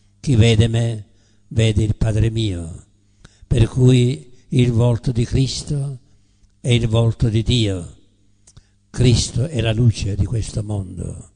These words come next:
Lo diceva lui, capitolo otto di Giovanni: "Io sono la luce del mondo. Finché vivi in questo mondo, io sono la luce.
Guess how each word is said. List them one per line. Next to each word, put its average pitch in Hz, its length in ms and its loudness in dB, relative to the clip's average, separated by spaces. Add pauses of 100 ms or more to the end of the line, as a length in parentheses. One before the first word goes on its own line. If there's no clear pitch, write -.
(520)
Lo 139 100 -6
diceva 113 460 2
lui, 120 440 2 (640)
capitolo 117 520 0
otto 123 240 2
di 120 100 2
Giovanni: 131 720 -2 (580)
"Io 120 200 2
sono 117 320 0
la 113 100 0
luce 113 340 4
del 113 180 0
mondo. 95 680 -6 (580)
Finché 120 420 0
vivi 123 340 4
in 113 60 0
questo 117 320 0
mondo, 117 680 -4 (340)
io 117 180 2
sono 113 340 0
la 107 120 -2
luce. 98 640 0